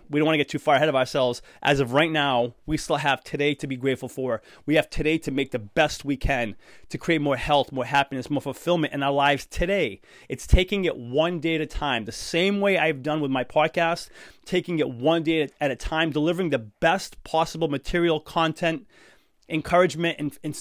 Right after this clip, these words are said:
information, support, everything I can put into these, into these podcasts, I do.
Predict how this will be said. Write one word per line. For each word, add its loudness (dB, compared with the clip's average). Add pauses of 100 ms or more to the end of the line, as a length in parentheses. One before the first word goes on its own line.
information, -2
support, 0 (240)
everything 0
I 2
can -2 (760)
put 6
into -2
these, 0
into -6
these -4
podcasts, 2
I 0
do. 0